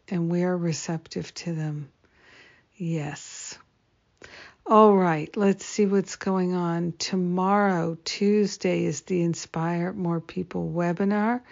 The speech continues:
I'm really looking forward to doing this with my best friend, prayer partner of many years. We have so much to share, so much. So we're gonna pack in as much as we can.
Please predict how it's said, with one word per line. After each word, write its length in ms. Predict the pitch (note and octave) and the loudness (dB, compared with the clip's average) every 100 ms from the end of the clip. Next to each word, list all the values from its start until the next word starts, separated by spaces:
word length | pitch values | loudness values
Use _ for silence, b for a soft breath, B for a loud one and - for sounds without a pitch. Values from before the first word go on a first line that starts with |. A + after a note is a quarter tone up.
| B B B B | B B B B
I'm 160 | F3+ E3+ | 2 4
really 320 | F3+ F#3 F3+ | 4 4 2
looking 340 | F3 F3 E3+ | -2 -4 -6
forward 540 | D#3 - F3 F3 F3+ - | -6 -4 -2 0 -2 -4
to 160 | F#3 | -6
doing 400 | E3 F#3 F3+ F#3 | -4 0 0 2
this 400 | G3+ A3+ - - | 2 0 -4 -6
with 100 | F3 | -4
my 240 | D#3+ D#3 D#3 | -4 -4 -4
best 460 | E3 F3 E3+ - | -2 -2 -2 -4
friend, 580 | - F#3 F#3+ A3 A3 E3 B B B _ | -6 -2 0 0 0 -4 B B B _
prayer 300 | - G3 F#3 | 0 2 2
partner 480 | - G3 G3+ G3+ G#3 | -2 -4 -2 0 -2
of 160 | G3 | -2
many 320 | F3+ F3 E3+ E3 | -2 0 0 -2
years. 720 | D#3 F3 F#3 F#3+ F#3+ - - B B B B | -2 0 2 2 0 -2 -10 B B B B
We 120 | F#3+ | 0
have 260 | F3 F3+ F3 | 0 0 -2
so 920 | - - - - G#3+ G3+ G3+ G3+ G#3+ - | -8 -8 -6 0 4 6 6 4 0 0
much 800 | F#3+ F#3 F#3 F#3 F3 - - - | 2 4 4 4 0 -6 -10 -8
to 140 | - F3+ | -6 -4
share, 680 | - - F#3 E3 D3 C#3+ - B B B B | -2 -2 0 -2 -4 -6 -12 B B B B
so 340 | - - G3+ | -8 4 6
much. 300 | F#3 E3 - | 6 4 0
So 200 | - - | -2 0
we're 140 | E3+ E3+ | 2 4
gonna 160 | E3+ | 4
pack 460 | D#3+ - F#3+ F#3 - | 2 0 0 0 2
in 160 | G3 F#3 | 2 4
as 240 | E3+ - | 2 0
much 240 | F3+ - | -2 -2
as 160 | E3 - | -4 -2
we 100 | E3 | -4
can. 580 | - - G3 G#3+ C4 | -4 -2 2 4 4